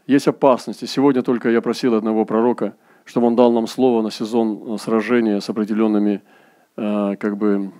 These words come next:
ну, в-, воинами, которые мы ведем. И я понимаю, что я нуждаюсь в большем, в боль-, в большой благодати, которая больше, чем я.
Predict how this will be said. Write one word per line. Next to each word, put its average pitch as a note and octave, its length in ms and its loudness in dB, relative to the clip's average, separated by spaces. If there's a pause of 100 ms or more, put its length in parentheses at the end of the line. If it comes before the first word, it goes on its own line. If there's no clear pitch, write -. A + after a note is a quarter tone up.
(180)
ну, A#2+ 800 -6
в-, G#2 340 -4
воинами, B2 460 4
которые A2 320 -4
мы G#2+ 120 -2
ведем. G#2 420 -8 (2000)
И B2+ 80 2
я C#3+ 140 8
понимаю, D#3 440 4
что B2+ 200 -2
я C3 120 4
нуждаюсь C3 380 0
в A2 60 -10
большем, A2+ 680 -2
в A2 200 -8
боль-, C3+ 300 2
в A2+ 100 -4
большой C3 380 2
благодати, B2+ 720 -6 (180)
которая A#2 260 -6
больше, A#2 280 -2
чем G2+ 200 -12
я. F2+ 240 -12